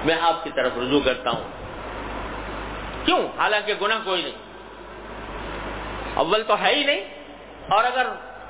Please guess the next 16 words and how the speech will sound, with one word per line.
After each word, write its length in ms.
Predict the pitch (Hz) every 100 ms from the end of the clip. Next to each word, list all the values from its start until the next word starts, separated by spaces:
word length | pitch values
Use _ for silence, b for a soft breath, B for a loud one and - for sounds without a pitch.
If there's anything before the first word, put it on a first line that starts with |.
| - -
کوئی 360 | 220 302 294 214 160
بھول 240 | 190 269 254
چوک 260 | 233 262 -
کہیں 200 | 208 226
ہو 260 | 190 214 247
بھی 180 | 302 311
تو 60 |
اللہ 160 | 247 247 247
تعالیٰ 200 | 233 233
نے 60 | 220
فرما 260 | 196 196
دیا 160 | 196 202
کہ 100 | 180
سب 240 | 185 190
معاف 240 | 156 151
ہے، 60 | 151